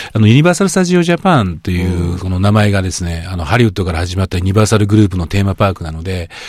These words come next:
Speaker 1: あの、我々はその誇りというのは今もすごく強く思ってます。なので今後もですね、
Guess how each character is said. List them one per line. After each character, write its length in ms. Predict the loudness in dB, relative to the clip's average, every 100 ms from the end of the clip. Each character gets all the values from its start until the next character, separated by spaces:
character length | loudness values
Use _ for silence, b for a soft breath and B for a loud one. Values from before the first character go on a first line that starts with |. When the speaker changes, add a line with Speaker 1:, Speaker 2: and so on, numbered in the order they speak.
| B B B
Speaker 1:
あ 220 | -4 -2
の、 220 | -2 0
我 120 | 2
々 200 | 4 4
は 100 | 2
そ 140 | 2 0
の 520 | 2 0 -2 -4 -8
誇 300 | -6 0 0
り 40 | 0
と 60 |
い 20 |
う 20 | -4
の 40 |
は 40 | -4
今 140 | -4
も 220 | -6 -8 -8
す 120 | -8
ご 80 | -8
く 80 |
強 260 | -6 -2 0
く 180 | -2 -6
思 180 | -4 -6
っ 40 |
て 140 | -6
ま 140 | -12 -8
す。 100 | -2
な 100 | 0
の 80 | 0
で 80 |
今 300 | -2 0 2
後 120 | 2 2
も 120 | 2
で 80 | 2
す 100 | 2
ね、 180 | 0